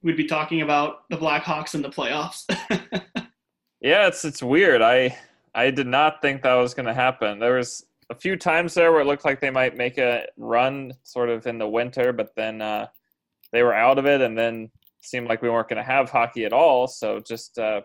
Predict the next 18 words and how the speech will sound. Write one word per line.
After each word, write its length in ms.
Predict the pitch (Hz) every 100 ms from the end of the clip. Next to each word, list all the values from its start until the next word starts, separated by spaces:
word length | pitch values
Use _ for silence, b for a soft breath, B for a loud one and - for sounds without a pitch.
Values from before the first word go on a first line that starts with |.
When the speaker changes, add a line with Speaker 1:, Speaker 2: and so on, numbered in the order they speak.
| -
Speaker 2:
pretty 160 | 143
crazy 340 | 123 123 123 117
turn 240 | - 113
of 80 | 110
events 360 | 107 107 113 -
here 180 | 95 76 -
to, 140 | 104
uh, 140 | 101 - _ _ _ -
take 140 | 127
us 140 | 127
to 80 | -
this 200 | 123 123
place, 400 | - 127 131 139 -
but 140 | 107
I 180 | 107 101
certainly 340 | - 120 117
appreciate 500 | 104 - 120 - 71
it. 100 | -